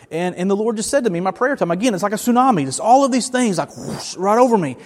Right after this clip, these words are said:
He says, "I have an answer for your question,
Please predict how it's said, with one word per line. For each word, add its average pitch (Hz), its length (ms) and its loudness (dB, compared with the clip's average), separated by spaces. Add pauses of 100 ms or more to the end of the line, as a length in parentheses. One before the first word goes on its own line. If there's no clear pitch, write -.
(160)
He 202 120 -4
says, 185 420 -2 (480)
"I 147 80 -2
have 185 240 0
an 180 80 -4
answer 170 240 -6
for 151 180 -4
your 135 120 -4
question, 127 560 -10